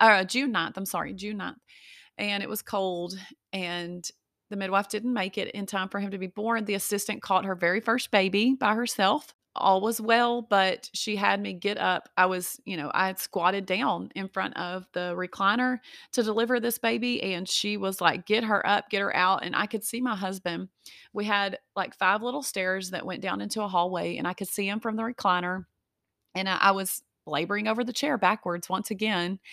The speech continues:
and he was pacing and biting his fingers, pacing back and forth, biting his fingers. He was so nervous that he was about to have to catch this baby, or that just things, you know,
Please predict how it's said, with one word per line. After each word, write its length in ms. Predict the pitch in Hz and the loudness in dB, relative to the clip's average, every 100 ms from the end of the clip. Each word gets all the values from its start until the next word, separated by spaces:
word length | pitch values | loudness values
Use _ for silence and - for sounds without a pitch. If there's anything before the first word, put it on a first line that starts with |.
| - - - - - | -18 -18 -20 -10 2
and 340 | 226 214 196 - _ _ _ _ - | 4 4 0 -6 _ _ _ _ -2
he 200 | 220 202 | 0 0
was 200 | 196 - | -2 -2
pacing 520 | - 190 190 202 196 | -2 0 0 -4 -4
and 100 | 180 | 0
biting 300 | 170 170 185 | 2 2 0
his 160 | 196 - | -6 -6
fingers, 440 | 175 175 175 - | -8 -6 -6 -8
pacing 500 | - 196 196 208 220 | -2 2 2 2 0
back 200 | 202 196 | 0 0
and 80 | 208 | -2
forth, 240 | 185 185 | -2 0
biting 260 | - 175 196 | 4 2 2
his 120 | 202 | -4
fingers. 380 | - 180 185 - | -4 -4 -4 -2
He 100 | 220 | -2
was 160 | 202 214 | -2 -2
so 260 | - 190 | 2 2
nervous 320 | 214 190 190 | 4 0 -2
that 80 | 190 | -2
he 40 | 190 | -2
was 100 | 190 | 0
about 200 | 175 - | 0 0
to 80 | |
have 80 | 190 | -6
to 80 | - | -4
catch 240 | 190 175 | -2 -2
this 160 | 202 - | -2 0
baby, 400 | 175 165 170 170 - - - | 2 2 0 -4 -8 -12 8
or 120 | 269 | 10
that 240 | 330 - 220 | 10 6 2
just 380 | 277 277 - - - | 4 4 2 -4 2
things, 400 | 247 254 233 226 | 4 4 2 0
you 80 | |
know, 360 | 214 165 180 202 | 2 2 2 -2